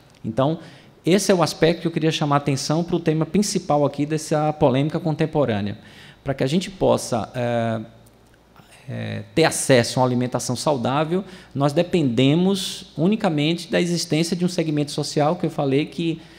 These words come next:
por exemplo, na Bahia, são quatro milhões e meio de famílias, de pessoas que são categorizadas como agricultores familiares. Essas quatro milhões e meio de, de pessoas vivem em aproximadamente setecentas mil propriedades rurais que nós temos aqui,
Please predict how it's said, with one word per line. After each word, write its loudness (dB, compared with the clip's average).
por 2
exemplo, 2
na 4
Bahia, 2
são -2
quatro -2
milhões 0
e -2
meio 0
de -4
famílias, -2
de -2
pessoas -2
que -8
são 0
categorizadas -2
como -4
agricultores -4
familiares. -4
Essas -6
quatro 4
milhões 0
e 0
meio 2
de, -2
de -4
pessoas 2
vivem 2
em 2
aproximadamente 0
setecentas -2
mil 0
propriedades -2
rurais 0
que -10
nós -6
temos -4
aqui, -4